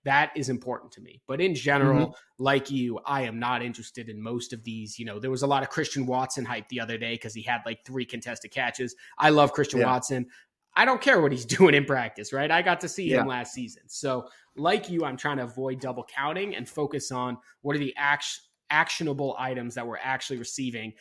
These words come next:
Speaker 1: that might translate to Sunday once we get to the fall.
Speaker 2: Yeah, and I think part of, uh, we, we talk about it a lot on Smash Accept, and, uh, you know, a thread I just put out there on the rules and how you go about things. For me, it's a methodology of,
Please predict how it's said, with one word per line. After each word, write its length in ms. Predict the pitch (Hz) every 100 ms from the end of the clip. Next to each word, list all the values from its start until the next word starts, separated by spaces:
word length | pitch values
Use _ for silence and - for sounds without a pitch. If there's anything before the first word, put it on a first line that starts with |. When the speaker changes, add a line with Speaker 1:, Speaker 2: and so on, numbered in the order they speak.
| _
Speaker 1:
that 140 | 123 123
might 300 | 123 127 123
translate 560 | 123 117 113 113 104
to 80 | -
Sunday 420 | - 107 104 101
once 260 | 95 98 -
we 60 | 95
get 180 | 85 -
to 60 |
the 80 | -
fall. 360 | - - - _ _ _ _ _ _ -
Speaker 2:
Yeah, 140 | 117 113
and 80 |
I 40 | 139
think 240 | 180 -
part 220 | - 185
of, 240 | 170 - - _ - _ -
uh, 80 | 135
we, 200 | 135 123
we 120 | 131
talk 220 | - 135 135
about 180 | 113
it 60 | 110
a 40 |
lot 260 | 107 110 110
on 200 | 107 104
Smash 340 | - 120 110
Accept, 380 | 110 - 117 113
and, 100 | 107
uh, 40 | 110
you 200 | 117 113
know, 160 | 107 - - -
a 40 |
thread 300 | 113 139 135
I 40 | 131
just 200 | 127 127
put 100 | 127
out 160 | 120
there 120 | 123 117
on 100 | 113
the 80 |
rules 360 | 107 120 123 117
and 120 | 113
how 100 | 123
you 140 | 127 123
go 160 | 120
about 320 | 110 120 117
things. 180 | 127 117
For 140 | - 135
me, 160 | 170
it's 260 | 151 - 139
a 80 | 131
methodology 760 | 143 139 131 123 131 120 120
of, 140 | 113